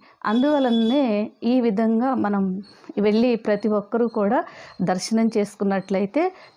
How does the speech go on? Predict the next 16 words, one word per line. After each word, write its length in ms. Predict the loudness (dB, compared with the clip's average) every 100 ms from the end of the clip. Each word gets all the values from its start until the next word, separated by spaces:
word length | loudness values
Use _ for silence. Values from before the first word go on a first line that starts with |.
| -2
చాలా 240 | 0 2 2
మంచి 380 | 2 0 -2
కలుగుతుందండి, 800 | -2 -2 -2 -2 -4 -2 0 0
మంచి 280 | 0 0 0
జరుగుతుంది. 720 | 0 2 0 0 0 0 -2 -8 -20 -6
ఇట్లా 300 | -4 0 2
మన 220 | 2 2 2
హిందూ 400 | 2 2 4 2
ధర్మంలో 680 | 0 0 2 2 2 2 0
ఎన్నో 420 | 0 2 4 2
పురాతనమైనటువంటి 1300 | 0 0 -2 -2 -2 -2 0 -2 -2 -4 -4 -2 -2
గొప్ప 320 | 0 -4 -2
గొప్ప 280 | -2 0 0
దేవాలయాలు 680 | 0 2 0 0 0 0 0
ఉన్నాయండి. 440 | -2 -2 -2 -4 -6 -14 -16 -8
అక్కడ 480 | -4 0 2 2